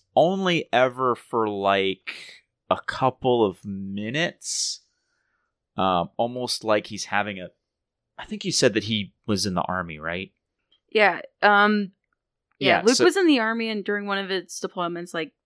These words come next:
Speaker 2: things kinda went, like,
Speaker 1: Yeah, so he
Speaker 2: catastrophically wrong.
Speaker 1: Yeah, so he has, uh, he'll, like, stare off into the distance for, like, a couple minutes, and as best as you can figure it out without, you know, rolling something, which we'll do later after this is done.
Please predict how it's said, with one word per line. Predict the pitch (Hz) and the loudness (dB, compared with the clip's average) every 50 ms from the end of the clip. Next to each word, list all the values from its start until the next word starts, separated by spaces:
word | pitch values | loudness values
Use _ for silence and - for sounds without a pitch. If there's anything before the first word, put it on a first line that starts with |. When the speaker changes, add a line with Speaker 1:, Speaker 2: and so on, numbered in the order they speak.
| _ _ | _ _
Speaker 2:
things | - 202 196 185 - | -4 -4 -4 -6 0
kinda | - 190 185 180 | 2 2 2 2
went, | 180 170 156 147 - - | 0 -2 -6 -6 -8 -8
like, | 190 165 147 - _ _ | -10 -10 -10 -12 _ _
Speaker 1:
Yeah, | - 131 101 80 73 | -2 0 0 0 0
so | - - 135 127 | -2 -2 0 2
he | 117 | 2
Speaker 2:
catastrophically | 202 202 - 135 - 180 160 156 - _ - 147 | 2 2 0 0 -2 0 0 0 0 _ -10 -12
wrong. | 143 143 - - - 175 - | -12 -10 -10 -10 -12 -10 -4
Speaker 1:
Yeah, | 170 143 107 87 71 | 0 0 0 0 0
so | - - - 127 | -4 -4 -4 -4
he | 123 135 147 139 | -4 -2 -6 -2
has, | 131 135 131 131 123 98 113 | 0 0 0 0 0 -2 0
uh, | 110 104 101 98 92 87 80 - - _ _ _ _ _ _ _ | 0 2 2 2 0 -2 -4 -6 -12 _ _ _ _ _ _ _
he'll, | - 120 165 160 | -2 2 4 4
like, | 143 - | 4 2
stare | - - - 117 107 107 | 0 2 6 6 8 10
off | 104 101 - - | 8 8 6 2
into | 104 95 | -4 -6
the | 87 85 | -6 -2
distance | 80 92 90 - - - 87 82 - - - | -2 -2 -2 -2 -6 -10 -10 -8 -8 -8 -8
for, | - 98 92 | -6 -6 -4
like, | 87 87 85 80 - - - - _ _ _ _ _ _ _ _ _ | -2 -2 -2 -4 -4 -8 -16 -20 _ _ _ _ _ _ _ _ _
a | - | -12
couple | - - 95 - - 87 | -4 -4 -2 -2 -2 -4
minutes, | 87 87 85 85 80 - - - - | -2 -2 -2 -2 -4 -8 -8 -10 -8
and | 92 92 | -8 -8
as | 92 | 0
best | 90 139 131 - - | 4 4 4 4 0
as | 101 92 | -4 -4
you | 98 92 | -4 -6
can | - 90 85 - _ _ _ _ _ _ _ _ | -6 -8 -10 -10 _ _ _ _ _ _ _ _
figure | - 95 85 95 90 87 | 0 0 2 4 4 4
it | |
out | 87 87 85 85 | 6 4 4 2
without, | 85 - 90 82 78 - | 0 0 0 0 0 0
you | 78 85 | -6 -10
know, | 80 80 - _ _ _ _ _ _ _ _ - | -10 -12 -18 _ _ _ _ _ _ _ _ -4
rolling | 101 101 95 95 90 85 82 - | 2 4 4 6 4 2 0 -4
something, | - 80 78 - 82 78 - _ _ _ _ _ _ _ | -8 -10 -8 -10 -12 -12 -12 _ _ _ _ _ _ _
which | _ - - - - | _ -10 -10 -10 -8
we'll | - 98 104 | -2 0 0
do | 87 - 90 | 0 0 -2
later | 87 92 87 87 85 80 80 | 0 0 0 2 0 0 -2
after | 78 - - 80 | -2 -4 -6 -8
this | 80 82 80 - | -6 -6 -6 -6
is | 80 78 | -8 -8
done. | - 95 95 90 80 | -2 -2 -2 -2 -2